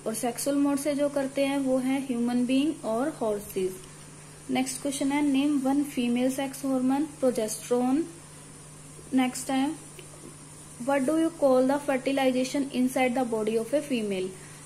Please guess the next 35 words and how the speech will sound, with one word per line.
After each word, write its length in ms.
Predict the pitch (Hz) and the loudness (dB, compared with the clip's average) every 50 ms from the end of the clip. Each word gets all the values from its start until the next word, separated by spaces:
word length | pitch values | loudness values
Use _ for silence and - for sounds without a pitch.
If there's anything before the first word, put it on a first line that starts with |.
| - | -4
अगर 220 | - 254 269 285 277 | 0 2 2 2 2
फीमेल 400 | - 285 285 277 277 285 277 269 | 2 0 2 2 4 2 2 2
की 120 | 285 294 | 0 0
बॉडी 400 | 262 262 254 247 254 254 277 285 | 2 4 4 4 4 2 2 0
के 160 | 277 294 294 | 0 0 0
अंदर 520 | 277 - - - 233 240 254 262 277 302 311 | 0 -2 -4 -2 0 4 6 6 6 6 4
फर्टिलाइजेशन 720 | 311 320 302 294 302 294 294 285 285 277 285 277 - 285 | 4 0 0 0 0 0 0 0 0 0 -2 -2 -2 0
होगा 260 | 269 269 262 262 285 277 | 0 2 2 2 2 4
तो 120 | 269 277 | 4 2
उसे 240 | 277 269 277 285 294 | 2 2 2 2 4
हम 140 | 277 262 262 | 4 4 4
क्या 180 | 262 262 262 | 4 4 4
बोलते 340 | 247 254 247 247 240 - 262 | 6 6 4 4 4 4 2
हैं? 180 | 285 294 - - | 2 2 2 2
इंटरनल 480 | 254 233 - 233 226 226 226 240 262 269 | 2 2 4 2 2 2 2 2 2 2
फर्टिलाइजेशन। 880 | - 285 262 262 - 277 262 254 254 254 247 254 262 262 - 294 294 311 359 349 - - - - - - - - - - - | 2 2 2 2 2 2 4 4 4 4 4 2 2 4 4 6 6 6 4 2 0 0 -2 -2 -2 -2 -2 -2 -2 0 4
Which 220 | 320 349 339 - - - | 4 4 4 4 4 4
type 260 | 302 277 277 269 - | 6 6 4 4 4
of 180 | 285 294 - - | 2 2 4 2
reproduction 680 | 269 269 262 - 269 262 254 262 - - 311 294 294 277 - | 2 2 4 4 4 4 4 4 2 2 2 4 4 4 6
take 260 | 240 240 247 - - - | 6 6 6 4 0 4
place 260 | 262 240 220 220 - 269 | 6 6 6 6 4 2
in 300 | 277 302 277 - 277 262 | 2 2 2 2 4 4
amoeba? 640 | 254 247 240 226 208 233 196 - - - - - 226 | 4 4 4 4 4 2 2 2 0 -2 -2 0 0
अमीबा 380 | 240 247 254 254 247 277 277 | 2 4 4 4 6 4 4
में 180 | 269 269 285 285 | 6 4 4 2
कौन 280 | - 277 262 262 269 | 2 4 4 4 4
से 140 | 262 294 294 | 4 4 2
टाइप 260 | 262 262 254 240 233 233 - | 2 4 2 2 2 2 2
का 80 | 247 247 | 2 2
रिप्रोडक्शन 640 | 247 233 233 - 240 233 233 233 - - 254 240 | 2 2 2 2 2 2 2 2 0 0 0 0
होता 260 | 233 220 220 - 240 | 0 0 0 2 2
है? 140 | 269 277 - | 2 2 2
बाइनरी 340 | 220 214 220 220 220 240 269 | 0 0 0 0 2 2 2
फ्यूजन, 480 | 262 - 285 262 262 240 254 277 294 | 2 2 2 2 2 4 4 4 4